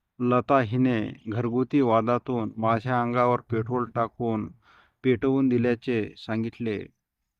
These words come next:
उपचारादरम्यान रणधीर गवई याचा मृत्यू झाला. पोलीसमध्ये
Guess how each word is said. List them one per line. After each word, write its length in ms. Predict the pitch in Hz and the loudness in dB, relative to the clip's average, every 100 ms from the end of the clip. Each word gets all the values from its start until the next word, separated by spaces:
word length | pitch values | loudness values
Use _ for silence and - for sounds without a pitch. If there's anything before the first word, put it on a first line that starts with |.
| _ _ | _ _
उपचारादरम्यान 1040 | 143 117 147 139 131 123 123 127 120 107 104 | 0 2 4 6 6 2 2 2 2 0 -6
रणधीर 380 | 117 120 113 131 | -2 0 2 0
गवई 380 | 117 123 123 123 | 0 2 2 2
याचा 300 | 110 - 120 | 0 -2 -4
मृत्यू 440 | 110 110 - 123 | -2 -4 -4 -6
झाला. 420 | 107 110 107 98 82 _ _ _ _ _ _ _ - | -4 0 0 0 -8 _ _ _ _ _ _ _ -2
पोलीसमध्ये 840 | 127 139 - 135 117 131 120 107 | 2 2 0 -2 0 0 0 -2